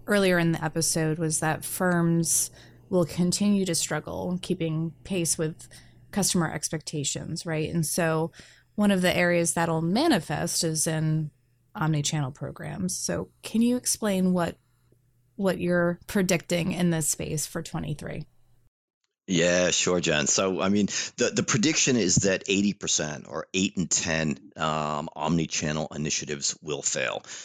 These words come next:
Speaker 2: Um, now, to, to, to validate that, we have to put some context around it, right? So you can think about it kind of from three phases. You know, pre-pandemic, pre-lockdown, most firms, certainly in region,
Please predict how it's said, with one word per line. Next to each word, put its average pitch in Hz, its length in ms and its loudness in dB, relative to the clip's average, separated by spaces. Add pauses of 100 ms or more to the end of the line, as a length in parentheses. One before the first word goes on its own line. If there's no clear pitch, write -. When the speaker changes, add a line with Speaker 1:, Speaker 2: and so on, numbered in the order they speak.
(160)
Speaker 2:
Um, 71 400 -6 (220)
now, 71 260 -2 (380)
to, - 180 0
to, 85 300 0 (340)
to - 120 0
validate 98 500 2
that, 78 240 0
we 82 80 0
have 87 120 0
to 78 120 -4 (120)
put - 140 -6
some - 140 -2
context - 480 -8
around 65 160 -12
it, 53 80 -16
right? 69 340 -6
So 78 240 2
you 76 120 0
can 90 100 -4
think - 240 -2
about 92 180 2
it - 160 -4
kind 80 160 -10
of 76 100 -12
from 76 200 -14
three - 400 0
phases. 69 560 0
You - 80 -12
know, 65 80 -14 (180)
pre-pandemic, 98 1700 0
pre-lockdown, 80 920 0 (320)
most 107 760 2
firms, 76 460 0
certainly 117 400 2
in 82 300 0
region, 71 480 -6